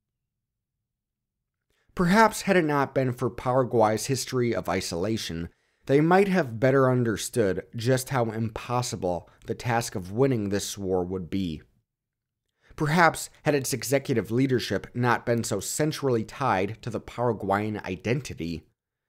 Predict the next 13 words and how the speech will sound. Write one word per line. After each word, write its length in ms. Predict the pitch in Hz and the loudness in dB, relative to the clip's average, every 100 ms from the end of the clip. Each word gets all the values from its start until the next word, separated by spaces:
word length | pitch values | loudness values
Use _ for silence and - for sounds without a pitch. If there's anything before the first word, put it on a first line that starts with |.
| _ _ | _ _
they 120 | 127 | 4
might 240 | 143 165 175 | 6 6 4
have 300 | 143 - 131 | 2 -2 2
given 260 | 135 123 | 2 2
up 140 | 135 131 | 0 -4
Solano 400 | - 90 85 82 | -6 -4 -4 -2
Lopez 520 | 87 80 87 78 - _ - | -4 -2 -4 -4 -10 _ -10
before 460 | 113 113 110 104 - | -4 0 2 0 0
it 160 | 135 | -2
was 260 | 95 87 - | 0 -2 -4
too 180 | - 90 | -8 -6
late. 420 | 87 104 98 - _ _ _ _ _ _ _ _ _ _ _ _ _ _ _ | -2 -2 -2 -8 _ _ _ _ _ _ _ _ _ _ _ _ _ _ _
Perhaps, 580 | 147 156 220 160 135 | 0 4 6 6 2